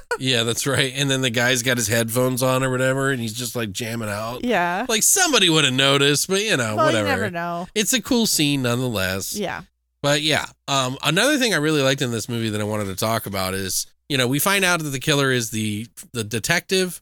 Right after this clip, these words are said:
Speaker 1: his daughter, who's the redhead, who got killed in the apartment scene, which I really liked,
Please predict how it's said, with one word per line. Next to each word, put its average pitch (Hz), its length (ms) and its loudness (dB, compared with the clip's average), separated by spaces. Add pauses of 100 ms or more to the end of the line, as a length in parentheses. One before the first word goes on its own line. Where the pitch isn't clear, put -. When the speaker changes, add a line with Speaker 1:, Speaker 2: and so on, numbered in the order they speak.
(140)
Speaker 1:
his 110 160 -6
daughter, 143 320 2
who's 123 200 2
the 107 100 -4
redhead, 156 640 0 (240)
who 123 120 -4
got 117 320 -2
killed 135 280 0
in 110 100 -2
the 107 80 -4
apartment 135 440 -2
scene, 135 240 -2
which 127 140 -4
I 131 40 0
really 127 260 -2
liked, 123 400 -4